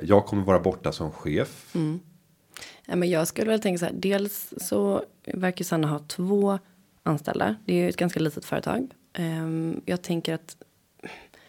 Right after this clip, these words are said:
Speaker 2: jag försöker ha den relationen med mina, eh, anställda att jag ger dem lite slack, så att säga, och de ger mig lite slack, så att man försöker vara lite schyssta med sånt här. Eh, men det finns väl alltid någonting att göra på företaget.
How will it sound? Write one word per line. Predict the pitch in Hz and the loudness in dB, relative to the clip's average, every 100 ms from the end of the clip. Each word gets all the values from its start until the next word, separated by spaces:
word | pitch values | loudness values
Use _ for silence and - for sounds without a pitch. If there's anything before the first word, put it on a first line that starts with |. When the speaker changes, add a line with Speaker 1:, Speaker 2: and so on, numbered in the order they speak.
| - _ _ | -20 _ _
Speaker 2:
jag | - 180 170 | -2 0 0
försöker | 208 202 175 | -2 -2 0
ha | 165 | 0
den | 156 | 0
relationen | 151 147 156 147 151 | 0 -2 -2 -2 0
med | |
mina, | 160 147 143 - - | 0 2 0 -2 -6
eh, | - - | -4 -2
anställda | 151 - 151 | -2 -2 -4
att | 160 | -2
jag | 170 180 | -2 0
ger | 175 165 | -2 0
dem | 156 | 0
lite | 151 151 147 - _ | -2 -2 -6 -6 _
slack, | - - - 156 - - | -14 -6 -4 -4 -6 -12
så | - | -8
att | - | -4
säga, | - 147 151 | -2 -4 -2
och | 156 | -2
de | 156 | 0
ger | 165 | 2
mig | 165 233 | 2 0
lite | 247 | -4
slack, | - - - | -6 -6 -6
så | - | -6
att | 156 | 0
man | 165 | -2
försöker | - 156 - | 0 -6 -6
vara | |
lite | 151 151 | -6 -6
schyssta | - - - | -6 -6 -2
med | 226 208 | -2 0
sånt | 170 | -2
här. | 170 180 - - - _ | -2 -6 -12 -20 -20 _
Eh, | - 160 156 151 156 | -4 -2 0 -2 2
men | 180 180 170 165 - - _ | 4 6 6 2 0 -18 _
det | - 147 | -2 0
finns | 147 143 | 2 2
väl | 143 | 0
alltid | 143 139 - | 0 0 2
någonting | 175 143 143 143 | 2 2 0 0
att | 139 | 2
göra | 156 143 156 | 2 2 0
på | 190 | -4
företaget. | 143 143 143 - 175 - | -4 -4 -4 -4 -6 -10